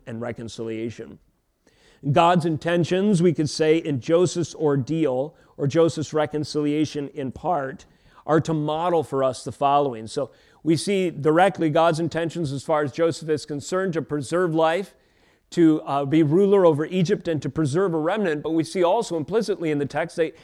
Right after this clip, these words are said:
God's intentions extend even beyond that to give us lessons from the situation as we see it here. And I just want to lay out four of these lessons. Hopefully we'll get through them all this morning.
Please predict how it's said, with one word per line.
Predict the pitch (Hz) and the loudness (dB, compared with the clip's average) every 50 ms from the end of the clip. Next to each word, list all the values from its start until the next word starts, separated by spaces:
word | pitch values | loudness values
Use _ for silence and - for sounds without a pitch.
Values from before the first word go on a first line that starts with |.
| _ _ _ - 135 | _ _ _ -4 0
God's | 180 180 202 214 165 190 | 2 2 4 2 2 0
intentions | 190 170 - - 180 202 190 - 208 190 143 | -2 -4 -2 -4 -4 -4 -4 -4 -4 -6 -4
extend | 156 160 - - - - 196 202 202 185 | -4 -6 -8 -8 -4 -2 -2 -2 0 -2
even | 190 185 185 175 139 | 0 0 0 0 0
beyond | 147 156 160 160 196 226 220 185 | 0 0 0 0 0 -2 0 0
that | 160 160 - - | -2 -2 -2 -6
to | 156 | -4
give | 147 165 185 160 - - | -2 0 -2 -2 -2 -4
us | 208 220 214 - - | -2 -2 -2 -4 -6
lessons | - 151 143 160 190 220 208 - 165 151 151 151 131 - - - - - _ | -8 -4 0 2 2 2 0 0 -4 -4 -4 -4 -8 -10 -14 -20 -20 -20 _
from | _ - - 190 185 180 180 | _ -4 2 2 4 4 4
the | 170 147 | 2 0
situation | - - 175 - - 165 160 165 165 160 - - 156 139 - - | 0 0 0 2 4 4 4 6 4 2 2 0 -4 -6 -6 -4
as | 151 147 147 113 | -4 -2 -2 0
we | 135 139 | -2 -2
see | 135 - - 147 139 | -4 -2 -2 -2 -2
it | 120 113 | -2 -4
here. | 120 139 135 120 120 - _ _ _ _ _ _ _ _ _ _ | -6 -6 -6 -6 -8 -16 _ _ _ _ _ _ _ _ _ _
And | - 160 | -6 -2
I | 185 190 | 4 4
just | 175 175 - - | 4 4 4 4
want | 175 170 160 | 2 2 4
to | 151 | 4
lay | 151 160 160 156 | 2 2 2 2
out | 151 147 143 | 0 -2 -6
four | - - 190 185 180 185 | -6 -2 -2 0 0 -2
of | 175 147 | -2 -4
these | 156 139 120 143 | -4 -4 -2 -2
lessons. | 147 143 131 - 143 147 139 131 - - _ _ _ _ | -2 -2 -2 -4 -8 -8 -8 -10 -12 -16 _ _ _ _
Hopefully | - 151 156 151 165 160 | -2 0 2 2 2 2
we'll | 156 151 | 0 0
get | 131 156 143 - | 0 -2 -2 -2
through | 151 151 | -4 -4
them | 147 147 143 139 | -4 -4 -4 -4
all | 139 139 139 | -4 -2 -4
this | 139 127 - | -4 -6 -8
morning. | 135 143 135 127 120 107 107 | -8 -6 -6 -6 -8 -12 -16